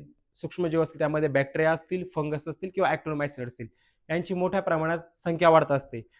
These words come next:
व यांची जशी जशी संख्या वाढेल तसतसे त्यांचे ऑग-, ऑर्गॅनिक ॲसिड सिक्रेट करण्याचे प्रमाण देखील वाढेल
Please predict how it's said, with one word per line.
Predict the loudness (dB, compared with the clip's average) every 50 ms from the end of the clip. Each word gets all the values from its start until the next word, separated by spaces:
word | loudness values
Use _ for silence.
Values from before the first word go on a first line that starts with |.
| _ _ _ _
व | 4 4 6 6
यांची | 6 4 4 2 -2 -4 -2
जशी | -2 -2 -2 -2 -2
जशी | -4 -4 -4 -8 -8
संख्या | -6 -6 -4 0 4 4 6
वाढेल | 6 4 2 0 -2 -6 _ _ _ _ _ _
तसतसे | -6 -6 -2 -2 -4 0 2 0 0
त्यांचे | 2 0 0 0 0 -2 -2
ऑग-, | 0 0 -2 -2 -4 -4
ऑर्गॅनिक | 0 0 0 2 0 0 -2 -2 -4 -4
ॲसिड | -6 -6 -6 -6 -10
सिक्रेट | -8 -8 -6 -6 -6 -4
करण्याचे | -4 -4 -2 -2 -4 -6 -4
प्रमाण | 0 0 0 2 0 0
देखील | -2 -4 -4 0 2
वाढेल | 4 4 4 2 0